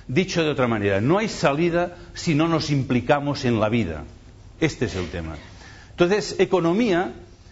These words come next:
es una cosa mucho más sencilla. Los seres humanos, para vivir en este mundo, tenemos que trabajar. Necesitamos alimento, bebida,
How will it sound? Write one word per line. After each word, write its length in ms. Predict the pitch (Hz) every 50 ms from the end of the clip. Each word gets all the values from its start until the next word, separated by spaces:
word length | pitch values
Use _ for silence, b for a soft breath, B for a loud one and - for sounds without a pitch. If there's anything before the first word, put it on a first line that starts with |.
| - -
es 120 | - 160 156
una 120 | 190 170
cosa 240 | 170 185 - - 160
mucho 240 | 147 135 - - 110
más 140 | 104 92 -
sencilla. 400 | - 80 73 - - 73 85 104
Los 140 | 131 -
seres 280 | - 208 190 175 139 -
humanos, 480 | 143 123 123 127 131 147 147 - - B B B B B
para 160 | - 135 127 120
vivir 240 | 123 135 165 180
en 80 | 165 147
este 220 | 131 - - 127
mundo, 400 | 107 113 120 123 131 139 - B B B B B
tenemos 360 | - 135 120 123 117 107 - -
que 100 | 107 95
trabajar. 400 | 90 85 80 78 - - 76 - - - - - - - - -
Necesitamos 560 | 113 104 - 117 98 - 135 131 123 113 131
alimento, 640 | 117 107 123 139 160 156 156 147 151 165 156 147 123
bebida, 500 | 107 110 117 160 156 143 147 151 147